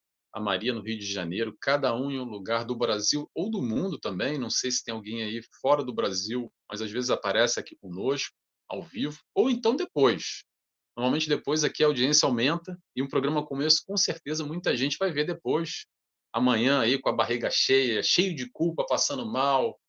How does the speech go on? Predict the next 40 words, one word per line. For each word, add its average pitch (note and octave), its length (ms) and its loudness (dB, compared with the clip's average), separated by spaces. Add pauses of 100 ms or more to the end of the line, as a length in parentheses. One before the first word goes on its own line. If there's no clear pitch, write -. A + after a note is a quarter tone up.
(100)
que - 80 -20
comeu C3 240 -2
muita C3+ 260 -2
rabanada A#2 800 2
e - 40 -14
comeu B2 300 -6
muita B2 300 -6
comida, A2+ 840 -2
com A2 60 0
aquela A#2+ 340 0 (200)
culpa C#3+ 420 2
danada. B2 800 4 (380)
Aí B2 120 4
tá C#3 120 10
culpado, C#3 500 6
mas C3+ 160 4
vai C#3 100 8
almoçar C3 440 10
o A#2 100 8
resto C3 520 8
do, G#2+ 160 -4
do G#2+ 160 -8
jantar G#2+ 420 2
de F#2+ 100 -8
hoje. C3+ 380 6
Aquela D#3 240 4
história C#3+ 280 2
que - 80 -4
a B2 40 -2
gente B2+ 100 -4
já B2 120 2
conhece, G2+ 420 -2
clássica, F2 520 -2
né? D#3+ 220 2 (480)
E - 80 4
aí E3+ 140 10
vai F3 180 8
ver D#3+ 100 4
o E3+ 80 4
programa. A#2 440 2